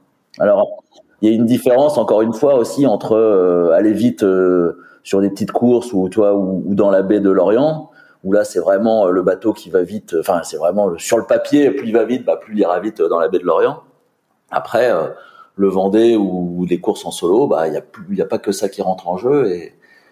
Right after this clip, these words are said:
et effectivement, bien connaître son bateau et arriver à le faire marcher, à le rendre plus facile,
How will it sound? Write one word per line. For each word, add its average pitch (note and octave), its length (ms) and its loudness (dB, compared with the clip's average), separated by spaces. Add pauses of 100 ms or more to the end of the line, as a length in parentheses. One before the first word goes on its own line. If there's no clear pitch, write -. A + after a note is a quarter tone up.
(140)
et E2+ 60 -6
effectivement, A2+ 520 -2
bien G#2 160 0
connaître G#2+ 300 0
son G#2 120 -4
bateau G#2 340 2
et G#2 40 4
arriver G2+ 340 0
à - 60 2
le G2+ 60 -4
faire G2 220 -2
marcher, G2+ 400 -2
à - 60 2
le A2+ 80 2
rendre A#2+ 220 0
plus C3+ 120 -4
facile, C#3 600 0